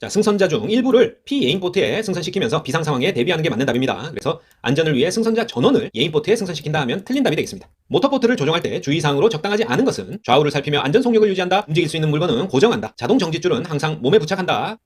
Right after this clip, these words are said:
다 맞고요. 교통량이 많은 해역은 최대한 신속하게 이탈한다. 틀렸습니다. 자, 혼잡할 때 너무 빨리 이동하게 되면 부딪힐 수 있겠죠? 주의를 세심하게 살피고 안전한 속력을 유지하면서 이탈해야 되겠습니다.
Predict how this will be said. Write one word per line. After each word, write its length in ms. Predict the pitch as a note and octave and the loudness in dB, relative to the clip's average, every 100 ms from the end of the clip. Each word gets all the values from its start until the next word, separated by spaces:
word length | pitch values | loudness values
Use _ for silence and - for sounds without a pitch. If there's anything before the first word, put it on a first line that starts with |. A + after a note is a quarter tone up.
| _ | _
다 100 | A#2+ | -2
맞고요. 480 | A2+ F#3 A#2+ C3 A#3+ _ | 0 4 4 2 -6 _
교통량이 400 | D3 D#3 D#4+ C#4+ | -4 -2 0 2
많은 260 | C4 B2+ A3+ | 2 4 2
해역은 360 | G#3 A3 E3+ G3 | 2 0 -4 -2
최대한 320 | - A3+ A#3 | 2 4 2
신속하게 400 | C#4+ D#4 D4+ C4 | -2 -4 -2 -2
이탈한다. 460 | A#3 F3+ D#3 A3 - | 0 -2 0 0 0
틀렸습니다. 380 | - C4 F3 B2 - | 2 2 2 -4 -8
자, 120 | - | -8
혼잡할 400 | - A#3 C4+ A3+ | 2 2 2 2
때 200 | E3 F3+ | 2 2
너무 140 | C#3 | 0
빨리 220 | C#3+ A3+ A#3+ | 2 2 2
이동하게 220 | E3 E3 | 0 0
되면 260 | D#3 E3 | 0 -2
부딪힐 240 | - B3 B3 | -2 -4 -4
수 80 | G#3+ | -4
있겠죠? 380 | D3 G#3+ C#4+ _ - | 0 0 -2 _ -2
주의를 260 | C#3 C#3 | 2 2
세심하게 360 | B2+ E3+ C3+ C3 | 2 0 0 -2
살피고 480 | E3 F#3+ G#2 C3+ A3+ | -2 0 0 -2 -2
안전한 320 | B2+ F3 A#3+ | 0 2 2
속력을 340 | E3 E3+ A#2+ | 0 -2 0
유지하면서 500 | D3 C#3 D3 G#3+ C4+ | 0 -2 0 0 0
이탈해야 260 | - C3+ A2+ | -2 -2 -2
되겠습니다. 360 | A2 G#2+ F#2+ | -2 -4 -10